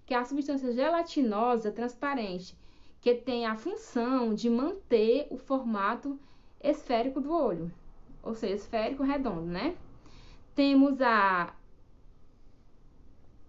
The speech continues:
<clears throat> esclera, que é a camada mais externa,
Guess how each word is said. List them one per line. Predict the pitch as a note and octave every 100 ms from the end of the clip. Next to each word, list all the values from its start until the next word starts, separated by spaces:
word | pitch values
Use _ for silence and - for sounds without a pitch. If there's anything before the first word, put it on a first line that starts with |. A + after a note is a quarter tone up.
| - - - -
<clears throat> | C4+ G#3+ F#3 - - - - - - - -
esclera, | B3+ - A#3 G3 A#3 D4 G4+ - - -
que | A#3+
é |
a | A3
camada | C4+ A#3 A3 A3+ A3+ A#3+
mais | A#3 A#3 A#3+
externa, | D4+ - A3 A3 B3+ G#3+ E3